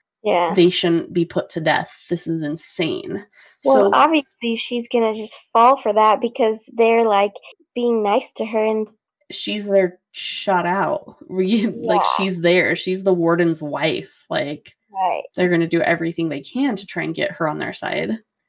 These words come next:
Speaker 2: And Ed is super, super charming. Like, he wins women over left and right just with
Speaker 1: Yeah.
Speaker 2: his picture in the newspaper. So
Speaker 1: <laughs> Hello, swoon.
Speaker 2: <laughs> This hottie doesn't need to be hung.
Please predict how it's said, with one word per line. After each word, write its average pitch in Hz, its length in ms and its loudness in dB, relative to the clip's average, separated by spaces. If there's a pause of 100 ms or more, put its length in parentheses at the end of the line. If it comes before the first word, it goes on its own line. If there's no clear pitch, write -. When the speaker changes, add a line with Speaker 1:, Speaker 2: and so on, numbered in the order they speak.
(160)
Speaker 2:
And 202 280 4
Ed 185 300 6
is 180 180 4
super, 202 680 4
super 185 360 -2
charming. 190 580 -4 (140)
Like, 175 160 -2
he 185 260 -6
wins 180 300 2
women 175 280 2
over 175 300 0
left 165 240 -4
and 151 120 -6
right 180 420 -4 (320)
just 180 240 0
with 175 140 6
Speaker 1:
Yeah. - 60 -2
Speaker 2:
his 175 200 2
picture 190 360 -4
in 175 100 2
the 165 60 0
newspaper. 190 680 -2
So 196 480 2 (440)
Speaker 1:
<laughs> - 440 -2
Hello, 427 460 8
swoon. 330 800 4
Speaker 2:
<laughs> 339 840 0 (580)
This 233 220 -2
hottie 208 460 2
doesn't 202 240 4
need 208 140 -2
to 214 60 -4
be 214 140 -6
hung. 196 640 -2